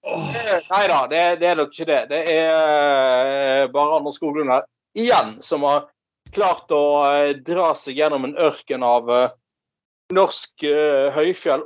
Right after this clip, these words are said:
Speaker 2: og, eh, dansk lavland i sommer. Men nå er vi tilbake igjen og klar for litt mer, eh,
Speaker 1: Ja.
Speaker 2: litt mer Gutta på gulvet, altså.
Speaker 1: Du har pult?
Speaker 2: Hæ?
Speaker 1: Du har pult?
Speaker 2: Ja, jeg, eh, har nok det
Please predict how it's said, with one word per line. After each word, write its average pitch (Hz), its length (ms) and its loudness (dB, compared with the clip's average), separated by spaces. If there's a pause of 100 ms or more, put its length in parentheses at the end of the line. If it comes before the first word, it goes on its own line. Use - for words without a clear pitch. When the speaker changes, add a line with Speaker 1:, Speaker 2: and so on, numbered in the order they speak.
Speaker 2:
og, 143 440 -2
eh, 131 1300 0
dansk 151 560 -4
lavland 139 500 2
i 117 280 2
sommer. 110 340 0
Men 123 80 -4
nå 160 140 4
er 156 80 4
vi 117 80 2
tilbake 127 380 2
igjen 113 220 -2
og 110 360 2
klar - 240 4
for 107 100 -8
litt 113 180 -2
mer, 107 280 0
eh, 98 180 2
Speaker 1:
Ja. 95 140 0 (1120)
Speaker 2:
litt 147 320 2
mer 135 180 2
Gutta 131 300 2
på 117 120 -4
gulvet, 117 320 2
altså. 107 600 -2 (480)
Speaker 1:
Du 123 80 0
har 143 80 4
pult? - 400 -4 (2000)
Speaker 2:
Hæ? 175 200 4 (420)
Speaker 1:
Du 107 80 -4
har 107 100 2
pult? - 360 -4 (680)
Speaker 2:
Ja, 202 260 0
jeg, 165 360 0
eh, 135 840 0
har 127 140 0
nok 107 180 -10
det 110 220 -2